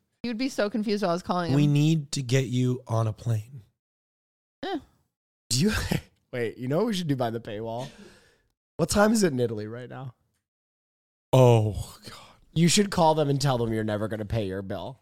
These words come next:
Speaker 2: Okay. It's, it's April twenty-fourth. No, that's perfect.
Speaker 3: Fu-, <laughs> oh,
Speaker 1: They have twenty-four hour, twenty-four hour concierge.
Speaker 3: a five A M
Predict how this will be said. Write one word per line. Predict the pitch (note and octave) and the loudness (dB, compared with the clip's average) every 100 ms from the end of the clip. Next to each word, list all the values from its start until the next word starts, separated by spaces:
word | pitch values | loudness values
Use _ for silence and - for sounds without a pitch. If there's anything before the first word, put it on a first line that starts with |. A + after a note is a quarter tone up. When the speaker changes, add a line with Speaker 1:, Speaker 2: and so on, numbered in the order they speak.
| - | 0
Speaker 2:
Okay. | B2+ B2+ A#2+ A#2 - - _ - - - _ _ _ | 2 4 4 2 -4 -20 _ -16 -16 -16 _ _ _
It's, | C3+ C3 - _ _ | 0 0 -4 _ _
it's | C#3 D3 - - - | 2 4 -2 -2 4
April | D3+ D#3 C#3+ | 4 6 4
twenty-fourth. | C#3+ D3 B2 B2+ A#2 A#2+ | 4 2 0 2 2 2
No, | B2 | 2
that's | A#2+ - - - - - - _ _ _ _ _ - | 2 -2 -6 -14 -18 -20 -20 _ _ _ _ _ -14
perfect. | - - - - _ _ _ | -12 -12 -16 -20 _ _ _
Speaker 3:
Fu-, | - - A2 | -18 -12 -12
<laughs> | - | -4
oh, | D3 A2+ C3 | -2 -2 2
Speaker 1:
They | C4 | 4
have | D#4+ A3+ | 6 4
twenty-four | B3 A3 A3 F#3+ | -2 -4 -6 -4
hour, | E3 E3+ F3+ G3+ _ - - - - - _ _ - | -2 -4 -6 -12 _ -20 -20 -20 -20 -20 _ _ -10
twenty-four | G#3+ G3+ F#3 | -6 -4 -2
hour | F3 F3 | 0 0
concierge. | F#3 F3+ F3+ F3 E3 | -2 -4 -6 -2 4
Speaker 3:
a | - - | 6 4
five | - - - B4 B4+ C5+ C5 | -2 0 6 6 8 6 2
A | G#4 G#4 F#4+ F4 | -2 -2 0 0
M | E4+ | -2